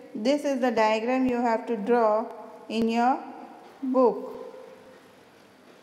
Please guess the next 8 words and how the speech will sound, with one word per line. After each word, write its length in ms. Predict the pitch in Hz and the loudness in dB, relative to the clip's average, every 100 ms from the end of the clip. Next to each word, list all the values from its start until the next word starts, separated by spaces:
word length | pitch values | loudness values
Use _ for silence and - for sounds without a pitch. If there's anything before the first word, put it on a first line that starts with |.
| - | -2
Third 320 | 311 311 311 - | 6 6 4 0
point, 500 | 220 214 233 240 311 | 0 0 -2 -4 0
clamp 400 | 254 262 320 339 | 2 4 2 2
the 120 | 320 | 4
rod 480 | 254 233 240 - 262 | 6 4 2 -2 0
to 140 | 240 | 2
a 100 | 240 | 2
stand 640 | - - 254 220 214 233 | -2 2 4 4 0 -4